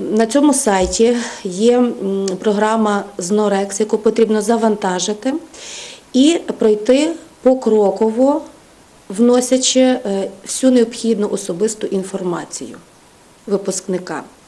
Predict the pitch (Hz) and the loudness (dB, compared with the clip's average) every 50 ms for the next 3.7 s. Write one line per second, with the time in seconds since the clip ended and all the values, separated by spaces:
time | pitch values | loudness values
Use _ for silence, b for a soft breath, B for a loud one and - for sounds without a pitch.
0 | - - - 262 247 240 294 339 330 - 294 254 240 226 226 - 247 233 226 226 | -10 0 2 4 4 6 4 4 4 4 4 4 2 2 0 0 0 2 4 4
1 | 226 233 214 226 233 240 240 247 233 220 233 226 220 226 226 202 185 190 202 196 | 4 4 4 4 2 2 2 2 2 2 2 0 0 0 0 -2 0 2 0 2
2 | 196 202 196 185 165 170 185 185 180 180 - 185 185 180 - 202 196 202 226 220 | 2 2 0 0 -2 -2 -2 -2 -2 -4 -4 -8 -8 -6 -4 -2 0 0 -2 -2
3 | - 254 254 254 269 262 262 - - - 302 311 349 | 0 0 2 2 2 0 -2 -8 -4 -2 -2 -2 -2